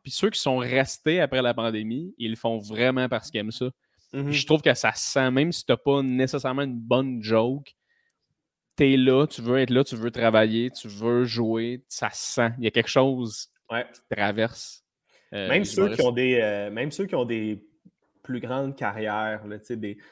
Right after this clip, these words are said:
Speaker 2: des humoristes établis, t'en vas au bordel, puis ils veulent un peu toute la même chose, c'est-à-dire retourner dans une petite place, créer, essayer des blagues. Comme,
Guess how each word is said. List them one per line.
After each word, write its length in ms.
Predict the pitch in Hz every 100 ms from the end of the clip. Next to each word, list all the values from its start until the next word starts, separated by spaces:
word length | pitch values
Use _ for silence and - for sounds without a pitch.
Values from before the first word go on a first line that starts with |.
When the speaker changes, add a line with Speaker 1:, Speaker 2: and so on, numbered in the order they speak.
| _
Speaker 2:
des 260 | 110 107 104
humoristes 360 | 113 107 120 120
établis, 420 | 120 110 101 120
t'en 180 | 135 104
vas 100 | 101
au 80 | 123
bordel, 500 | 117 104 107 120 127
puis 360 | 120 107 107 _ - _ _
ils 100 | 120
veulent 340 | 113 123 127 -
un 160 | 120 147
peu 200 | 156 185
toute 280 | 180 180 180
la 140 | 131
même 180 | 123 120
chose, 760 | 113 131 143 160 135 123 - -
c'est-à-dire 640 | - 107 107 113 117 113 - _ _
retourner 600 | 123 135 131 135 123 131
dans 180 | 131 110
une 320 | 107 113 113 113
petite 380 | 120 120 - _
place, 720 | 131 117 117 143 - - - _ _ _ _ _
créer, 840 | - 120 117 117 123 131 127 -
essayer 380 | 123 127 127 123
des 160 | 120 117
blagues. 600 | 110 107 110 117 120 127
Comme, 200 | 131 117